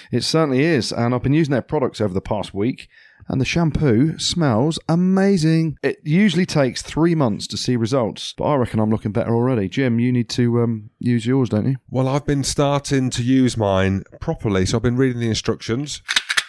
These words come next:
Speaker 1: That doesn't sound like shampoo.
Speaker 2: No, that's vitamins. I've been taking vitamins as well. Vitamin B seven or vitamin H. Don't worry, Goody, you won't know that, what they are. So I'm taking them.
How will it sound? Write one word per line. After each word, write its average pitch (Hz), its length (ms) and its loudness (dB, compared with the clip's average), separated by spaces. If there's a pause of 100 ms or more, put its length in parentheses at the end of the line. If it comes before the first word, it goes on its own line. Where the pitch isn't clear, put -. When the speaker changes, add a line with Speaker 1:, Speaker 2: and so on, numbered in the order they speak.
(1160)
Speaker 1:
That 143 100 -4
doesn't 127 200 0
sound 92 180 0
like 87 120 -2
shampoo. 92 280 -2
Speaker 2:
No, 127 120 2
that's 120 220 -2
vitamins. 104 400 0
I've 98 80 -2
been 113 100 0
taking 113 300 0
vitamins 101 380 0
as 92 120 -4
well. 101 300 -2
Vitamin 135 540 0
B 143 240 0
seven 104 560 -2 (100)
or 107 160 0
vitamin 117 560 -2
H. - 540 -2 (240)
Don't 120 160 0
worry, 92 160 -2
Goody, 90 160 0
you 98 80 0
won't 92 140 0
know 92 120 0
that, 90 140 -4
what 90 120 -6
they 95 120 0
are. 92 100 2
So 117 80 -2
I'm 117 60 -2
taking 156 340 -2
them. 147 240 2